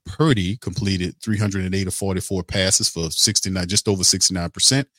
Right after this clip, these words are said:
over forty-two hundred yards with twenty-one touchdowns against only eleven interceptions. Phenomenal. League best passer rating of eleven, uh, excuse me, one thirteen point zero. An N F L best one twenty-three point eight in fourth quarter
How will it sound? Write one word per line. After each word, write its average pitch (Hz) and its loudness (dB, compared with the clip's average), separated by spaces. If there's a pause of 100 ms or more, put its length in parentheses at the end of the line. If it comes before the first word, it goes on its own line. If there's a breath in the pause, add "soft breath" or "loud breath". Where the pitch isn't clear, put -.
(340)
over 101 2
forty-two 104 0
hundred 95 -2
yards 95 0
with 85 -6
twenty-one 90 -4
touchdowns 90 -2
against 101 2
only 95 -2
eleven 90 -4
interceptions. 87 0
Phenomenal. 90 -8 (680)
League 101 0
best 98 2
passer 101 0
rating 101 0
of 90 -6
eleven, 95 -4 (400)
uh, 90 -4
excuse 92 2
me, 95 -2
one 98 0
thirteen 98 -2
point 98 -4
zero. 113 -2 (320)
An 90 -4
N 95 -2
F 92 -6
L 95 0
best 95 0
one 95 -4
twenty-three 98 -4
point 95 -4
eight 95 -2
in 85 -14
fourth - -4
quarter 104 -2